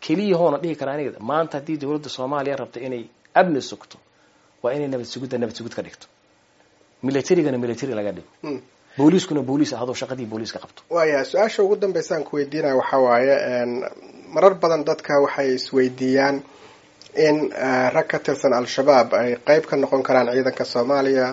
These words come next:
Speaker 2: oo, een, iyagoo xiriir la leh weli ururka Al-Shabaab. Arrimaha noocan oo kale ah intaad shaqaynaysay ma la kulantay, ma is leedahay waxaa jira ciidan Al-Shabaab ah oo ciidamada dowladda ka tirsan?
Speaker 1: Al-Shabaab waa Soomaali, in badan oo ka mid ah,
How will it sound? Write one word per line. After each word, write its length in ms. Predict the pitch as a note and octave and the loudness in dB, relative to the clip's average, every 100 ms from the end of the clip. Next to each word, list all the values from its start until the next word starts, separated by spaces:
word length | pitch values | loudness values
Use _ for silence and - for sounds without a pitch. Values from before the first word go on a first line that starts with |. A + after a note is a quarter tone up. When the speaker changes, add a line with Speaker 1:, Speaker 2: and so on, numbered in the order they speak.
| - - | -4 -2
Speaker 2:
oo, 480 | A#2+ A#2+ A#2+ A#2+ - - - - - _ - | 0 2 0 -2 -6 -16 -18 -20 -20 _ -2
een, 340 | A#2+ A#2 A#2 A#2+ - | 2 2 0 -2 -4
iyagoo 380 | C3 C3+ C3 C3 | 2 4 6 4
xiriir 320 | - D#3+ E3+ | 4 2 4
la 100 | D3 C#3+ | 6 6
leh 100 | C3 | 6
weli 200 | C3 B2 | 6 4
ururka 360 | C#3 B2+ B2 | 2 2 2
Al-Shabaab. 460 | A#2+ - C#3 C#3+ C#3+ - - - - - - - - - | 0 0 4 6 4 2 -18 -16 -16 -16 -18 -20 -20 -4
Arrimaha 380 | B2+ E3+ G3+ G3+ | 2 6 6 8
noocan 300 | G3+ G3 F#3 F3+ | 8 6 6 2
oo 80 | |
kale 200 | - E3+ E3+ | 2 6 6
ah 280 | D3+ D3+ - | 6 2 -6
intaad 240 | F#3 F3 D#3 | 0 2 2
shaqaynaysay 580 | D#3+ D#3 E3 D3 - C3+ | 2 2 4 2 0 0
ma 120 | C3 | 2
la 120 | D#3+ | 2
kulantay, 400 | - D#3 D3 D3+ | 4 0 2 2
ma 100 | C3+ | 2
is 100 | B2+ - | 2 4
leedahay 280 | D#3 C#3+ C3+ | 6 6 4
waxaa 260 | - D3+ | 2 0
jira 240 | C#3 C#3+ C3 A#2 C3 | 2 2 2 0 2
ciidan 280 | C#3+ C#3 | 2 4
Al-Shabaab 500 | B2+ C3 - C#3+ C#3+ | 2 -2 -2 2 4
ah 120 | C#3 C#3 - | 4 2 0
oo 100 | C3+ | 0
ciidamada 420 | C#3+ D3+ C#3+ D3 C#3 | 0 0 2 2 2
dowladda 320 | C#3+ D3 C#3+ | 2 2 0
ka 100 | D3+ | -4
tirsan? 320 | C#3+ - - - - _ _ - - - - _ _ _ _ _ - | -6 -8 -12 -18 -20 _ _ -20 -20 -20 -20 _ _ _ _ _ -4
Speaker 1:
Al-Shabaab 360 | A#2 D3 D3+ C3 | 2 6 6 6
waa 120 | A2+ | 2
Soomaali, 460 | - G2+ G2+ G#2 - _ _ _ _ _ _ - | 0 -4 -4 -8 -12 _ _ _ _ _ _ -10
in 140 | A#2+ | -4
badan 180 | G2+ G2+ | -2 -2
oo 40 | |
ka 120 | - F#2 | -2 -6
mid 160 | F2+ | -8
ah, 80 | E2+ | -10